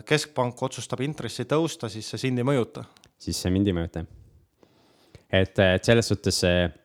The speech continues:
Speaker 2: ja pluss veel üks asi, mis eraisikutega on, nad ei, nad ei taha põhiosa tagasi saada. Ja võib küsida, et mis mõttes ei taha põhiosa tagasi saada. Aga, aga mõelge ise, et, et kui sa laenad välja oma mingisuguse raha, eks ju,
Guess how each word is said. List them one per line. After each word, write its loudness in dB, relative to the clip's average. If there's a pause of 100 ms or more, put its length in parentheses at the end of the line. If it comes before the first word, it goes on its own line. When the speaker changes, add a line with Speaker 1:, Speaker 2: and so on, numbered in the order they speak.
(680)
Speaker 2:
ja 2
pluss 0
veel 4
üks -6
asi, -2
mis -2
eraisikutega 0
on, -6 (400)
nad 4
ei, 2
nad 2
ei 4
taha 2
põhiosa 4
tagasi -2
saada. -6 (1200)
Ja 2
võib -2
küsida, 4
et -4
mis 0
mõttes 0
ei 0
taha 2
põhiosa -2
tagasi -2
saada. -4 (440)
Aga, 6 (260)
aga 2 (580)
mõelge 2
ise, 4
et, -4
et -4
kui 2
sa 4
laenad 4
välja 4
oma 2
mingisuguse -2
raha, 4
eks -2
ju, 0